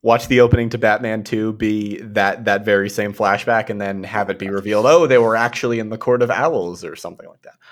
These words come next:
Speaker 1: I don't know. Who knows? <laughs>
Speaker 2: I hope.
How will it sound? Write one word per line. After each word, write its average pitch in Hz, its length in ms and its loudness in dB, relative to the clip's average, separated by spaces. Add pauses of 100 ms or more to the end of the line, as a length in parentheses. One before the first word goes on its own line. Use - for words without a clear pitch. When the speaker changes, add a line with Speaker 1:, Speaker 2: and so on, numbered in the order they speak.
Speaker 1:
I - 80 -10
don't 80 120 -10
know. 60 140 -18 (500)
Who - 60 -18
knows? - 260 -18 (560)
<laughs> 208 100 -6 (1700)
Speaker 2:
I 135 80 -12
hope. 123 340 -18